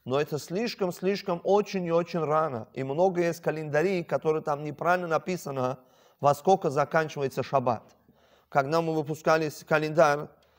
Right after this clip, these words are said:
благодаря вам, мы всё там добавили ещё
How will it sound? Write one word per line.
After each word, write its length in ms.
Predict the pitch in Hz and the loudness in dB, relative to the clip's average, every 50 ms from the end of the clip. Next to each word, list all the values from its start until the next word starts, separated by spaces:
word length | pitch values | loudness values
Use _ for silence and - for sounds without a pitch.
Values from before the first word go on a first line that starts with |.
| _ _ _ - | _ _ _ -12
благодаря 580 | - 117 131 135 131 135 127 147 147 147 143 | -4 -2 0 0 0 0 0 2 2 2 2
вам, 400 | 143 156 165 151 147 156 165 - - _ _ _ _ _ _ | 4 4 4 4 2 0 -2 -8 -16 _ _ _ _ _ _
мы 140 | - 131 131 | -6 -4 -4
всё 240 | - - - 185 185 | -4 -2 0 0 2
там 240 | 180 180 160 151 135 | 2 0 -2 0 2
добавили 460 | 139 143 131 156 175 175 170 160 151 | 2 4 6 6 4 4 2 0 -4
ещё 680 | 143 139 131 - 190 180 165 156 165 175 - - - | -4 -6 0 2 6 6 8 6 6 2 -2 -8 -20